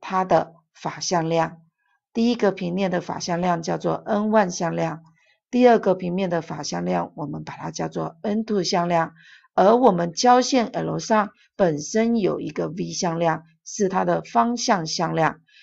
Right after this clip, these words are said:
结果你很清楚的可以发现，我们的法向量跟两平面的，我们的方向向量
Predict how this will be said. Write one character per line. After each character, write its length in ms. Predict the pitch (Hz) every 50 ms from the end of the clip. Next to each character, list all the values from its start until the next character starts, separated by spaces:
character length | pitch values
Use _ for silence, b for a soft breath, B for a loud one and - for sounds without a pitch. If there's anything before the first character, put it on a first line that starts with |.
| b b b
结 240 | - - 180 185 196
果 340 | 190 - 175 165 165 165 165 -
你 140 | 190 196
很 260 | 196 202 185 160 156 -
清 300 | - - 247 254 262 262
楚 160 | 262 208 165
的 140 | 147 165 -
可 160 | - - 175
以 100 | 160 151
发 220 | - - 165 165
现， 380 | 160 - 202 180 160 - - _ _ _ _ _ _ _ _ _ _ _ _ b b b b b b b b b b b b b _
我 120 | - 190 180
们 160 | 180 185 190
的 140 | 185 202 190 185
法 260 | 185 - 165 160 156
向 260 | - 233 233 233 233
量 260 | 226 240 226 220 220 - _ _ _ _ _ _
跟 340 | - 254 254 262 262 262 254
两 320 | 226 202 180 165 160 - -
平 220 | - 185 165 165
面 260 | 175 202 202 190 180
的， 280 | - 175 170 - - - _ _ _ _ _ _ _ _ _ _ _ b b b b b b b _ _ _ _ _ _ -
我 100 | 214 170
们 180 | 175 180 180
的 140 | 190 196 190
方 240 | 185 190 240 247 247
向 180 | 240 247 233
向 240 | 226 233 240 226 220
量 280 | 220 226 214 208 220